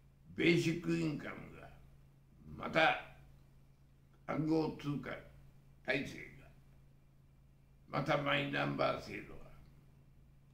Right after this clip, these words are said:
どこでどのように狂って、この計画が吹っ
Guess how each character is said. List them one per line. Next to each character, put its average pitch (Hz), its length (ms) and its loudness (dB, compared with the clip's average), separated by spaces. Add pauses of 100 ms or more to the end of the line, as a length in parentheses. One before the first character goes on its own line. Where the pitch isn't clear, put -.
(800)
ど - 140 0
こ 175 200 6
で 180 160 10
ど 156 180 4
の 165 140 6
よ 160 320 2
う 135 40 -4
に 143 460 -4
狂 143 80 -2
っ 143 40 2 (400)
て、 - 380 -8 (720)
こ 120 80 -2
の 151 200 4 (120)
計 147 260 0
画 139 140 0
が 135 40 -4 (3500)
吹 110 80 -8
っ - 20 -10